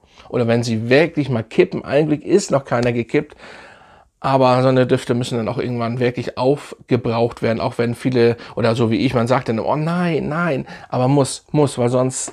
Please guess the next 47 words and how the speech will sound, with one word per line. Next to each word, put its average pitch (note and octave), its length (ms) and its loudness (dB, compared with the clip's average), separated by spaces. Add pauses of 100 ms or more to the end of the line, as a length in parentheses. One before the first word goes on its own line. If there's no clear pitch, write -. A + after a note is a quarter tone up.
hat - 220 -2
man B2+ 100 2
irgendwann B2 380 0
so B2+ 160 2
und A#2+ 80 2
so C3+ 180 4
schon A#2 220 0
nicht A2 180 -4
mehr A2 140 0
den A2 160 -4
gleichen A2 380 -2
Duft, C#3 280 0 (460)
ne? D3+ 220 4
Düfte C#3 420 2
verändern C3+ 380 2
sich A#2 180 -4
grundsätzlich, D#3+ 800 0 (200)
ob - 180 -2
sie - 140 -2
jetzt, - 300 0 (260)
auch D3 140 2
wenn D3+ 100 6
sie C#3+ 140 2
nicht G3 200 2
kippen, - 280 -2
ne? C#3 160 2
Also B2 180 0
Düfte E3 480 4
verändern D3+ 640 -6
sich C3 180 -8
grundsätzlich C3 840 -6 (300)
immer. C#3+ 460 0 (100)
So, - 240 -4 (140)
das C3+ 220 2
ist C#3+ 120 -6
der B2+ 100 4
Punkt. G#2 400 -4 (1000)
Ja, A2+ 140 2 (260)
so G#2+ 140 -4
ist - 160 -8
das. - 260 -8
Ja, D3 140 6
das C3+ 180 0
war C#3+ 100 6
meine C3+ 220 2
Top C3 220 -4
fünf - 440 -2